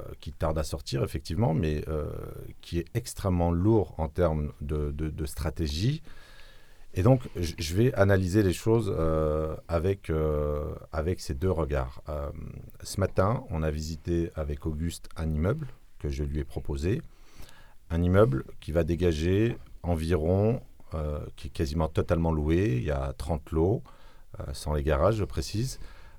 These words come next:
Euh, dix points de rendement locatif. On est à cent vingt mille euros, euh, de location par an. On va être à, sur une acquisition, euh, de l'ordre du million d'euros.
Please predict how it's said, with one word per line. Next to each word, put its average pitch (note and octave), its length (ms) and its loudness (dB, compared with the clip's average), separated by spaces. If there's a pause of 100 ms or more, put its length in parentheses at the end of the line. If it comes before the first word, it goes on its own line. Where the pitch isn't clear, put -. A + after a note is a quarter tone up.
(140)
Euh, D2 460 -4 (1600)
dix D3 140 -4
points B2+ 220 4
de F#2 40 4
rendement E2 460 2 (340)
locatif. E2+ 920 -2 (1160)
On F#2 140 4
est F#2 80 8
à D#2 80 6
cent A#2+ 200 4
vingt A#2 120 8
mille A2 180 6
euros, F#2 400 6 (120)
euh, D#2 160 -4
de D2+ 140 -4
location D#2+ 640 -2 (460)
par D2 180 2
an. C#3+ 180 2 (720)
On G2+ 120 2
va G#2 220 8
être G#2 280 2
à, D#2+ 640 2
sur D#2+ 240 -2
une F2 120 4
acquisition, F2 880 0
euh, D#2 240 0
de D2+ 180 0
l'ordre E2+ 260 6
du D2+ 140 0
million E2 280 2
d'euros. D#2+ 540 4